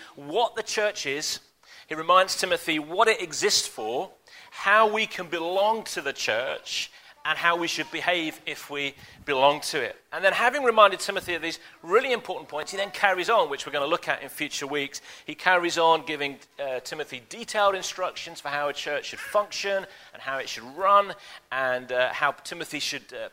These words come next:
play that role of leadership in those churches. So we're gonna read this little pause, this little break in Paul's letter to Timothy. If you've got a Bible with you,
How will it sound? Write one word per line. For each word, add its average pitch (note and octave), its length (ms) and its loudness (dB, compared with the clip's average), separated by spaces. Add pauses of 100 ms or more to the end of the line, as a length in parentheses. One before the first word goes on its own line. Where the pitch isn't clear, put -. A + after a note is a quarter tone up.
play D3+ 160 -6
that C3+ 200 -4
role C3+ 300 0
of A2+ 100 -10
leadership C3+ 600 -2
in A#2+ 80 -14
those A2 180 -6
churches. D3 460 -6
So E3+ 180 4 (240)
we're - 80 -6
gonna D4 160 4
read A#3+ 220 0
this - 160 2
little F#3+ 180 -2
pause, G3 340 2
this F#3+ 140 -2
little D#3+ 160 -2
break E3 300 2
in D3 40 -14
Paul's D3+ 280 -6
letter C3+ 160 -4
to C3 100 -14
Timothy. D3 380 -10
If C3+ 60 -16
you've C#3 80 -16
got - 140 0
a - 40 -6
Bible F#3+ 340 2
with E3+ 240 -4
you, F3+ 140 -6